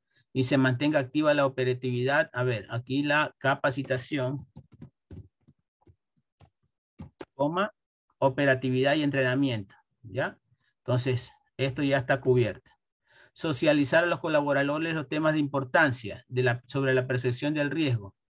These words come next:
Correcto. Entonces, aquí es con formación, se realiza inmediatamente los colaboradores según sus aptitudes individuales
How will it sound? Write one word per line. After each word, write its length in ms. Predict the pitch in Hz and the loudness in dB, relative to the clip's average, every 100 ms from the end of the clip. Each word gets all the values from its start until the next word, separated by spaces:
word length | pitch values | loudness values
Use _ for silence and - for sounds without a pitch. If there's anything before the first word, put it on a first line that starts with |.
| _ _ _ | _ _ _
Correcto. 600 | - 131 127 143 101 - | 0 2 4 0 -2 -6
Entonces, 380 | - - 117 143 | -16 -6 -4 0
aquí 340 | 131 123 165 170 | 0 0 -2 -2
es 80 | 170 | 0
con 160 | 151 | -2
formación, 580 | 147 135 131 123 165 160 | 0 0 0 0 -2 -2
se 140 | 151 | -2
realiza 260 | 135 143 143 | 0 0 0
inmediatamente 640 | 147 131 135 143 151 151 | 0 2 2 0 0 -2
los 360 | 143 139 143 139 | -4 -2 -2 -2
colaboradores 520 | 143 135 131 143 143 | -2 0 2 2 0
según 300 | - 135 151 | 0 -2 -2
sus 140 | 147 143 | -2 -2
aptitudes 460 | 139 135 131 151 | -2 -4 -4 -2
individuales 760 | 156 147 143 165 175 160 156 - | 2 4 4 4 2 0 -6 -16